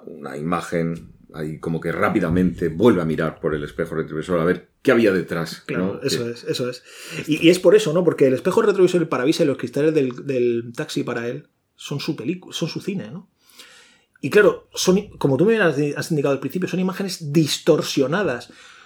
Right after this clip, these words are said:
Speaker 2: no solo por su mente, sino también por las luces de neón, por la propia ciudad de Nueva York, por el agua que cae, por todo.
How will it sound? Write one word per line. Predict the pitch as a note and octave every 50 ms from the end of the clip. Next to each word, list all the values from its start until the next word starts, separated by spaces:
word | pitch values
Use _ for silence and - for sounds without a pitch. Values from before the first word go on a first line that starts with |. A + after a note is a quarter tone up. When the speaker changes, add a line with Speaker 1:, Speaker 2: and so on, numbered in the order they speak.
| - _
Speaker 2:
no | - D3+ D3 E3+ A#3+ C4
solo | B3 - - - A#3 A#3 F#3+ D#3 C3+ C#3
por | D#3+ F#3+ G#3+ -
su | - - - F#3
mente, | E3+ F3+ F#3 F3+ F3+ F3+ G#3 G#3+ B3 B3 - _ - - - _
sino | - - D#3 D3 B2+
también | C3 C3 C3 C3+ D3+ E3+ F3 F3+
por | F3 E3 C#3+
las | C#3+ C#3 B2+ -
luces | C#3 C#3 D#3 F3 E3 - E3+ D#3+ C#3
de | D3 C#3+
neón, | C#3 C3+ C3+ C#3 C#3+ C#3
por | - C3+ B2
la | C3+ C3 B2+
propia | - E3+ F#3 F#3 G3 F#3 F#3
ciudad | - F3 D#3 D3+ D3+
de | D3+
Nueva | D3+ D3 C#3+ C3+ C3 B2+
York, | B2+ C3 C3 C3+ - - - - - - _
por | - D3 C#3 C#3
el | C3+ C#3 D#3
agua | F3+ G3+ G3 F#3 F#3+ F3+ E3+ E3
que | E3 D#3 C3+
cae, | - C#3+ C3 C3 - - - _
por | - C#3+ B2+ A#2+ C3 A#2+ -
todo. | - G3 G#3 F#3 D#3 B2 A2 A2+ - -